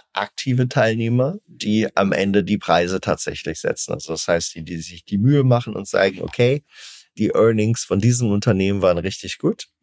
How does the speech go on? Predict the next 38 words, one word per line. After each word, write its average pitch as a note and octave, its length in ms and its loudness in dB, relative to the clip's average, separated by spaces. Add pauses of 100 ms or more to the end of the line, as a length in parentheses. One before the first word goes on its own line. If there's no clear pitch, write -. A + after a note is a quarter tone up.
Deswegen G2+ 760 2
sollte F#2+ 720 0 (400)
dieses G2+ 320 2
Unternehmen G2 540 2
jetzt F2+ 240 -2
auch F2 320 0
mit E2+ 320 0
deutlich E2 360 0
mehr A2+ 140 2
bewertet B2+ 460 0
sein, G#2+ 280 0
die F2+ 240 -6 (300)
Unternehmen F#2+ 400 0
des F2+ 160 2
anderen F2+ 320 2
eben E2+ 220 -2
nicht, G3 260 0
deswegen F#2 320 -2
sollte F2 200 0
es - 100 -10
mit E2+ 120 -8
weniger C#3+ 300 4
bewertet A2+ 380 0
sein. G#2+ 280 0 (360)
Äh, F2+ 180 2
diese G2+ 260 2
Preissetzung, F2+ 1200 -2
die F2+ 140 -4
dort E2 340 2
stattfindet, C3+ 800 0 (400)
ähm, F#2 220 0
setzt G#2 320 0
voraus, F#2 480 2
dass G2 160 -2
es G#2 160 -4
aktive F2 480 -2
Marktteilnehmer D2+ 720 -2
gibt. - 340 -16